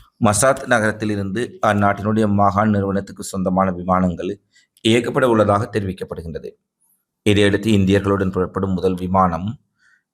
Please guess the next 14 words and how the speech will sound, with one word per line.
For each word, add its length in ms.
நேற்றைய 320
தினம் 300
மாலை 360
தலைநகர் 460
டெல்லியில் 440
தரையிறங்கும் 560
என 140
கூறப்பட்டது. 520
இது 180
குறித்து 280
ஈரான் 320
தூதரகத்தின் 560
உயரதிகாரி 580
தெரிவிக்கையில், 600